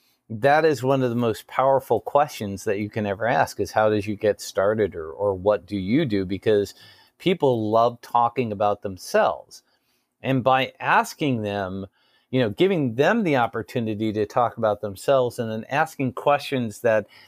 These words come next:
don't necessarily point to what you do, but maybe can give you some insight, I think that's really key, is learning how to be somebody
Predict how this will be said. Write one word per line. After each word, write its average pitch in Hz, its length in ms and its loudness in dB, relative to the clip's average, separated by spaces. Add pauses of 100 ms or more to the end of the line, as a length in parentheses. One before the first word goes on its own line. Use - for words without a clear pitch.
(300)
don't 208 280 2
necessarily 156 1000 4 (240)
point 165 480 0
to - 180 0
what 139 380 2
you 131 100 2
do, 123 240 0
but 147 180 0
maybe 123 280 0
can 120 200 -4
give 117 200 -2
you 120 80 0
some 107 240 -4
insight, 156 500 0 (460)
I 120 80 2
think 131 220 0
that's 131 240 2
really 117 300 0
key, 95 460 -8
is 113 460 0 (480)
learning 160 540 0
how 147 200 0
to 139 60 -2
be 127 180 0
somebody 113 480 -4